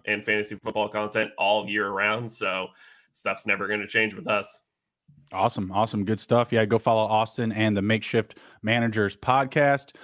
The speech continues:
Speaker 2: Uh, we will be back tomorrow. We're at, we're also gonna be doing a, uh, week eight preview show. We're gonna be doing start and sits, injury updates, and all that jazz. Um, me and Brad will be on there tomorrow, and we'll also have that available every Sunday going forward through the second half of the season. A couple more notes. You, you wanna win the, uh, Deebo Samuel jersey,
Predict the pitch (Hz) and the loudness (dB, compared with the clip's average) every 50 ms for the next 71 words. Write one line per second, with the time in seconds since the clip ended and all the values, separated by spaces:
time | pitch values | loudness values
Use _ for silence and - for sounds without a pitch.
0 | - - - - - 101 104 104 107 117 135 143 135 123 123 123 107 127 123 127 | -20 -20 -20 -6 0 2 2 4 4 6 6 6 6 4 4 2 4 2 2 0
1 | - - - 120 110 113 117 127 135 135 135 127 113 110 110 113 - - 110 110 | 0 -4 -4 0 2 4 4 4 4 4 2 2 2 2 2 0 0 -2 0 0
2 | 113 113 110 117 113 - 131 113 120 113 113 113 110 113 110 113 110 110 107 107 | 2 2 2 0 0 0 0 0 2 2 2 2 2 2 2 2 2 0 0 0
3 | 104 101 101 104 101 90 95 95 95 98 107 113 113 110 - - - - - _ | 0 0 -2 -2 -4 -4 -4 -4 -2 -2 -2 -2 -2 -4 -10 -16 -20 -20 -20 _
4 | _ _ - 123 120 107 - - - 139 143 135 135 135 135 - - 156 143 143 | _ _ 0 0 0 0 -2 0 2 2 4 4 4 2 2 4 4 4 4 4
5 | 147 147 139 123 113 107 107 104 104 101 104 104 101 98 - 110 98 101 95 - | 2 0 -4 -4 -4 -4 -2 -2 -2 0 0 -2 -2 0 0 0 0 -2 -4 -2
6 | - 123 120 117 113 - - 117 113 110 113 110 110 104 - - 113 107 110 107 | 2 2 4 2 2 0 -2 -2 0 2 4 4 4 4 4 2 2 2 2 0
7 | - - 101 104 104 110 107 104 107 107 107 107 104 107 104 107 104 - - - | 0 0 2 2 4 4 2 2 2 4 4 4 4 4 2 0 -2 -6 -12 -20
8 | - - - - 98 95 92 92 95 95 98 101 110 110 107 98 117 113 113 113 | -20 -20 -14 -4 0 0 2 2 2 0 0 2 2 2 4 4 4 6 6 4
9 | 110 101 110 110 107 110 110 107 107 - - 113 107 107 107 107 107 107 107 104 | 4 4 4 4 4 4 2 0 0 0 2 2 4 4 4 4 2 2 0 0
10 | 107 101 98 101 98 98 104 107 107 - - 107 107 104 98 104 98 95 92 104 | 0 0 0 2 2 4 4 4 4 4 2 2 2 4 4 2 2 4 4 4
11 | 104 101 101 101 98 92 101 92 - - 107 101 98 95 95 101 98 98 92 - | 4 4 4 2 2 2 0 0 0 0 2 2 2 2 2 0 0 -2 -2 0
12 | 107 104 101 98 - 104 92 98 - - 110 - 101 98 107 104 - - 98 92 | 2 2 2 0 0 -4 -4 -2 0 0 0 0 0 0 0 0 0 -2 -6 -8
13 | 92 - - 139 156 151 160 165 160 160 - - - - - - _ _ - 135 | -4 0 2 4 4 4 4 2 2 0 -4 -8 -14 -20 -20 -20 _ _ 0 2
14 | - 131 117 117 117 113 110 113 113 120 135 156 180 175 160 - - - - 123 | 2 2 4 4 4 4 4 4 4 4 6 6 6 4 0 -2 -6 -10 -6 -2
15 | 120 113 113 117 113 120 117 113 107 117 120 113 113 110 120 123 120 117 113 113 | 0 0 0 0 0 -4 -4 0 2 4 4 4 4 4 4 4 4 4 2 4
16 | 110 110 107 107 107 104 120 123 117 110 104 - 156 151 156 156 151 151 135 143 | 4 4 4 4 4 2 2 4 4 2 2 2 2 2 4 4 4 4 4 2
17 | 147 147 143 151 151 147 139 | 2 4 4 4 2 2 2